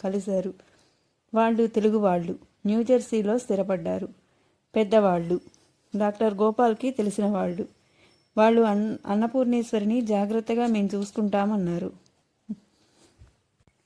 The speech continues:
మూడు గంటలకు విమానం బయలుదేరుతుందనగా రెండున్నర గంటలకే బోర్డింగ్కి అనౌన్స్‌మెంట్ వచ్చింది. ఎప్పుడూ విడిచి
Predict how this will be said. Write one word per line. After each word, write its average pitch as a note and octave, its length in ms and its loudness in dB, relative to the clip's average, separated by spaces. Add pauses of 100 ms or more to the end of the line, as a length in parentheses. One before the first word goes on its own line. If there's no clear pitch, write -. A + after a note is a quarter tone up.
(600)
మూడు A#3 260 2
గంటలకు A3+ 440 -2
విమానం A3+ 440 -2
బయలుదేరుతుందనగా G3+ 1080 -4 (360)
రెండున్నర A3+ 440 0
గంటలకే A3+ 520 -4
బోర్డింగ్కి G#3 680 -2
అనౌన్స్‌మెంట్ G#3+ 640 -2
వచ్చింది. F#3 520 -6 (440)
ఎప్పుడూ G#3 300 -2
విడిచి A#3+ 600 -2